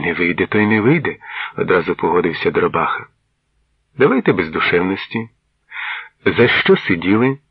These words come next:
За молодістю років. Ларьок з пацанами взяли.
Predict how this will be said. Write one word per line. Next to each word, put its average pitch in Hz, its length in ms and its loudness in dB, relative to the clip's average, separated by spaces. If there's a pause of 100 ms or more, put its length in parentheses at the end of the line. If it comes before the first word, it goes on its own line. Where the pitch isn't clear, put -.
(760)
За 85 220 -2
молодістю 82 640 2
років. 82 460 2 (960)
Ларьок 95 400 4
з - 80 -10
пацанами 82 600 0
взяли. 80 440 -2